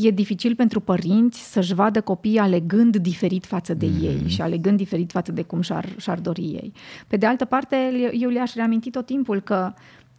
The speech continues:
Speaker 1: în ziua anunții își doresc
Speaker 2: Mhm.
Speaker 1: ca mirii copiii lor să fie fericiți și să fie bucuroși. Și eu sunt parte a acelei fericiri.
Speaker 2: Da.
Speaker 1: Și până la urmă, ceea ce eu pot să fac este să, să fiu parte în fericirea pe care ei,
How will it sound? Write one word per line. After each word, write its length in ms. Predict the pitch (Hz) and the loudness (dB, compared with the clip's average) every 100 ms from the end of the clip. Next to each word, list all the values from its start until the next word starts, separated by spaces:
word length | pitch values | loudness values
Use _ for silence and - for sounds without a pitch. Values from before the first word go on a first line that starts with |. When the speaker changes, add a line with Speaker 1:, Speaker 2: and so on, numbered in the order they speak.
| _ _ - | _ _ 6
Speaker 1:
în 160 | 208 | 6
ziua 160 | 208 269 | 8 6
anunții 400 | 226 277 277 233 | 6 6 4 4
își 120 | 196 | 6
doresc 600 | 202 214 214 - - - - | 6 6 4 2 -8 -20 -10
Speaker 2:
Mhm. 280 | - 196 196 | -4 -2 2
Speaker 1:
ca 280 | 208 175 - | 2 2 2
mirii 400 | 190 208 214 180 | 6 6 6 0
copiii 420 | - 180 208 190 | 0 0 2 2
lor 160 | 175 185 | 4 2
să 140 | - | 0
fie 200 | 180 165 | -2 -2
fericiți 560 | 165 156 160 - 160 - | -2 -2 -4 -4 -4 -6
și 60 | 185 | -8
să 80 | 170 | -8
fie 200 | 170 165 | -4 -4
bucuroși. 640 | 160 - 175 185 175 - | -4 -8 -6 -4 -6 -6
Și 220 | - 202 | -2 2
eu 100 | 214 | 4
sunt 260 | 247 247 202 | 4 2 2
parte 380 | - 208 185 170 | 2 0 0 -2
a 160 | - 156 | 0 -2
acelei 340 | - 180 170 | -2 0 0
fericiri. 680 | - 170 156 - - - - - - 151 | 0 -2 -2 -6 -8 -8 -16 -16 -10 -8
Speaker 2:
Da. 240 | 143 131 - | -8 -10 -6
Speaker 1:
Și 160 | - 214 | -2 2
până 180 | 240 254 | 4 6
la 120 | 214 | 4
urmă, 260 | 220 262 233 | 4 4 4
ceea 180 | 220 | 2
ce 120 | 202 196 | 2 2
eu 240 | 208 226 | 4 2
pot 220 | 220 226 | 2 0
să 120 | - | 0
fac 260 | 202 208 208 | 0 0 0
este 220 | 196 - | -2 0
să, 340 | 196 196 190 202 | -2 0 -2 -2
să 140 | - | -6
fiu 200 | 190 202 | 0 0
parte 460 | 202 214 208 196 185 _ _ 196 - | 2 2 2 0 -4 _ _ -10 -4
în 300 | - 202 190 | 2 4 6
fericirea 500 | 185 185 - 175 185 | 4 2 2 0 0
pe 120 | 185 | -2
care 240 | 185 175 | -2 0
ei, 480 | 170 175 165 175 | 0 0 0 -2